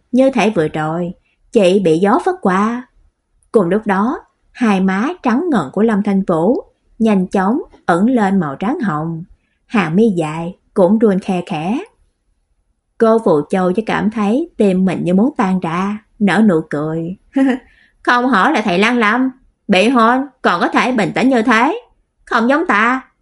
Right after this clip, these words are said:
tim ta như sắp bật ra khỏi cổ họng rồi." Lâm Thanh Vũ trấn định lại, nói: "Là huynh quá kém." Vậy là ở quê của Cố Phù Châu, phong tục sau khi đính ước thành thân, chỉ là thơm lên trán thôi sao?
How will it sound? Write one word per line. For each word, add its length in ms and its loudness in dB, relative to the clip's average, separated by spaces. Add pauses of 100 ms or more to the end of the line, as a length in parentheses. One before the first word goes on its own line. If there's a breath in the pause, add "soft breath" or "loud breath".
(240)
tim 260 2
ta 240 2
như 160 0
sắp 200 0 (100)
bật 220 -2
ra 180 2
khỏi 220 0
cổ 100 4
họng 240 2
rồi." 360 0 (1080)
Lâm 240 4
Thanh 240 0
Vũ 380 2
trấn 200 0
định 200 0
lại, 420 -2 (220)
nói: 420 0 (640)
"Là 440 -8
huynh 180 -2
quá 280 -2
kém." 240 0 (920)
Vậy 320 2
là 220 0
ở 320 0
quê 220 2
của 140 -2
Cố 260 2
Phù 200 2
Châu, 400 -2 (260)
phong 280 0
tục 220 0
sau 260 0
khi 200 -2
đính 220 0
ước 200 -2
thành 200 -2
thân, 360 0 (480)
chỉ 260 2
là 420 -2
thơm 260 2
lên 180 2
trán 240 -2
thôi 160 2
sao? 500 -2